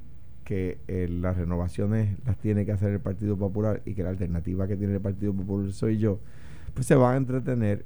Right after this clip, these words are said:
en el frente que no es, ¿verdad? Y, pues, los hace vulnerables. Si el P N P piensa que el Partido Popular tiene que reevaluarse porque sacó el treinta y dos por ciento de los votos y que ellos tuvieron una victoria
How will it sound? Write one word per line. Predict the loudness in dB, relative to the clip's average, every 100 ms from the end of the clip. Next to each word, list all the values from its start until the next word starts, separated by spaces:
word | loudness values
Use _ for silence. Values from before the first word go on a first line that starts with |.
| -4
en | -2
el | 0 -2
frente | -2 -2 -2 -4
que | -4
no | -4 -4
es, | -6 -10 -10 -10
¿verdad? | -6 -4 -4 -6 -10 -12 -10 -10 -10 -10 0
Y, | 4 4 0 -2
pues, | 0 0 0
los | 0 0
hace | 0 -2
vulnerables. | 0 0 0 0 -2 -4 -6 -10
Si | -6
el | -4 0
P | 2
N | 2
P | 2
piensa | 2 2 2 0 -2
que |
el | -4
Partido | -4 -6 -2 -2
Popular | -2 -2 0 0 -2
tiene | -2 0 0 -2
que | -4 -4
reevaluarse | -2 -2 -2 0 -2 -2 -6 -6 -10 -12 -12 -2
porque | 0 0
sacó | 0 2 2
el |
treinta | 2 2 2
y | 2
dos | 2
por | 0 2
ciento | 2 2
de |
los | 2 0
votos | 0 -2 -2 -8 -8
y | -8
que | -6 -4
ellos | -2 -2 -2
tuvieron | -2 0 0 0
una | 0 0
victoria | -2 0 0 0